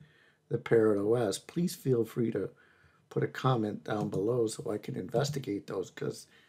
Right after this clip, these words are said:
I haven't come across it. But then again, I've just started to use it in, in regards to what I've been, you know, basically doing C T Fs with it, trying to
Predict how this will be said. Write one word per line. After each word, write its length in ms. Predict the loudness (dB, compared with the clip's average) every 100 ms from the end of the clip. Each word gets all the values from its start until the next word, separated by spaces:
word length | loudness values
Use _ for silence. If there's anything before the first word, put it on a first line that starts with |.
| _ _ _ _
I 220 | 4 4 4
haven't 380 | 2 -2 -8
come 180 | -8 -8
across 400 | -6 -6 -6 -6
it. 100 | -8
But 120 | -6
then 120 | -4 -4
again, 320 | -4 -6 -6
I've 280 | -6 -6 -4
just 260 | -2 0
started 380 | -2 -4 -4 -6
to 100 | -8
use 320 | -4 2 2
it 200 | 2 -4 -8 _ _ -20 -20 _ _ _ -4
in, 240 | -4 -4 -8
in 400 | -6 -4 -6 -4
regards 400 | -2 2 2 2
to 300 | 0 -4 -6 -8
what 280 | -2 0
I've 160 | 0 0
been, 300 | -4 -4 -4
you 80 | -4
know, 140 | -6
basically 480 | -2 -2 -2 -4 -2
doing 260 | -2 -2 -4
C 180 | -8
T 220 | -8 -2 -2
Fs 240 | -2 -2
with 200 | -2 2
it, 220 | 0 0 -10 -20 -20 -20 _ _
trying 280 | -4 0 2
to 120 | 0